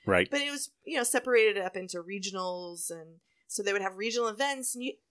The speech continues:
Speaker 2: you know, growing up in Texas, driving a long <laughs> way was never really a big deal.
Speaker 1: Because it's Texas.
Speaker 2: Because everywhere
Speaker 1: There's
Speaker 2: in
Speaker 1: a
Speaker 2: Texas
Speaker 1: drive.
Speaker 2: is a long drive away.
Speaker 1: <laughs>
Speaker 2: So, yeah, so, like, on a weekend, it's like, "Oh, we could drive to Dallas, or we could drive,"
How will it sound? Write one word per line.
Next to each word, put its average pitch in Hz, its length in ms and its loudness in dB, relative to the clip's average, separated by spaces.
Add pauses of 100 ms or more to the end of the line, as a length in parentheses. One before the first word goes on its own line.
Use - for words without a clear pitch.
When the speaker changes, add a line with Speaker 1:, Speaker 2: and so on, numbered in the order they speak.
Speaker 2:
you 277 120 -10
know, 220 220 2 (600)
growing 285 220 -2
up 208 100 -8
in 202 60 -14
Texas, 277 720 -8
driving 247 360 -2
a 214 60 -10
long 208 220 -6
<laughs> 220 40 -14
way 254 180 -2
was 247 160 -10
never 175 200 -18
really - 300 -18
a - 80 -20
big - 100 -18 (100)
deal. 339 360 -6 (680)
Speaker 1:
Because 139 480 8
it's - 460 0
Texas. - 680 4
Speaker 2:
Because 185 340 2
everywhere 359 680 4
Speaker 1:
There's 247 180 12
Speaker 2:
in 240 60 12
Speaker 1:
a - 40 8
Speaker 2:
Texas 214 140 12 (140)
Speaker 1:
drive. 240 140 12
Speaker 2:
is 269 160 10
a 349 100 6
long 330 320 6
drive 349 260 -2
away. 320 600 -2 (140)
Speaker 1:
<laughs> - 80 -6
Speaker 2:
So, 285 460 6
yeah, 311 240 4
so, 262 200 0
like, 254 220 2
on 247 100 0
a 247 60 0
weekend, 269 340 -2
it's 185 120 -4
like, 196 140 -8
"Oh, 196 140 -4
we 196 80 -8
could 202 160 -12
drive 202 240 -8
to 247 100 -8
Dallas, 214 400 0
or 196 60 -10
we 208 60 -10
could 220 140 -8
drive," 208 400 -6